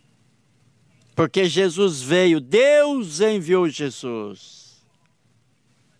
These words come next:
E ele fez aquilo que a carne não pode fazer, que a lei não pode fazer.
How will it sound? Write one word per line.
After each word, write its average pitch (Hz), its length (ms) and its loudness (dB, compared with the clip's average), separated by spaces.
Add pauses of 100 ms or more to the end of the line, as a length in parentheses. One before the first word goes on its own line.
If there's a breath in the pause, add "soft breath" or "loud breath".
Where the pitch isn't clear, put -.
(2000 soft breath)
E 185 180 4
ele 262 320 2
fez 220 400 0
aquilo 240 340 -4
que 226 140 -4
a 214 100 -2
carne 247 720 -4
não 247 220 -6
pode 185 400 -2
fazer, 139 640 -6
que - 120 -8
a 156 80 2
lei 240 540 2
não 240 240 -6
pode 160 480 -2
fazer. 110 640 -10